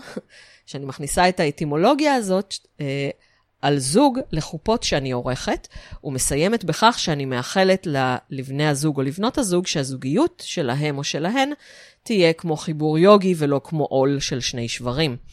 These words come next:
האמת, לא חשבתי על זה, אבל <laughs> אולי חשוב לומר, יוונית היא גם הודו-אירופית, כמו פרסית, ולכן יש מילים שהן התפתחות משותפת, אבל אפשר לזהות את השאלות קודם כל, למשל לפי האות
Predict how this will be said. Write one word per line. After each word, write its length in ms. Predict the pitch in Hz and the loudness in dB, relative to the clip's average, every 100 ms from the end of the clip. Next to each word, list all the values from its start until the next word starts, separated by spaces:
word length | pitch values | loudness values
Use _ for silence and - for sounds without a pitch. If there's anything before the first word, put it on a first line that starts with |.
| - - - - - | -18 -16 -16 -14 -2
האמת, 400 | 156 190 294 - - | 0 2 2 0 2
לא 140 | 208 | 2
חשבתי 540 | - - 226 233 320 | 2 2 2 2 2
על 100 | 196 | 2
זה, 240 | 147 139 147 | 2 0 0
אבל 200 | 160 165 165 | 0 -2 -2
<laughs> 40 | |
אולי 200 | 170 185 | -2 -2
חשוב 380 | - 185 190 180 | -2 -2 -2 2
לומר, 380 | 165 135 117 165 - - - _ | 2 2 0 -2 -6 -20 -20 _
יוונית 400 | 180 156 170 277 | -2 0 0 0
היא 100 | 320 | 0
גם 120 | 196 165 | 0 0
הודו-אירופית, 920 | 170 190 175 151 131 123 120 - - - _ _ _ _ _ - | 0 2 2 2 0 -4 -8 -10 -16 -20 _ _ _ _ _ -12
כמו 180 | - 127 | -8 -6
פרסית, 520 | 143 123 170 262 - _ - - - _ - | -4 -4 -4 -4 -10 _ -20 -20 -20 _ -6
ולכן 340 | 147 147 285 | -4 0 0
יש 180 | 247 - | 0 0
מילים 260 | 214 247 311 | 0 0 0
שהן 160 | 240 | -2
התפתחות 460 | 175 - 170 - 240 | -2 -6 -8 -6 -4
משותפת, 720 | 240 190 156 131 - 117 - - _ - - - | -4 -4 -4 -4 -4 -8 -10 -18 _ -20 -18 -8
אבל 180 | 156 151 | -2 -2
אפשר 240 | - 247 | 4 6
לזהות 360 | 311 240 202 311 | 6 4 4 4
את 120 | 294 | 0
השאלות 560 | 208 - 165 214 330 - | 0 2 2 2 0 0
קודם 320 | 262 262 277 | 0 0 -2
כל, 340 | - 233 233 | 2 6 6
למשל 340 | 214 190 - 175 | 4 0 2 2
לפי 300 | 175 - 175 | 2 2 4
האות 260 | 147 175 | 4 2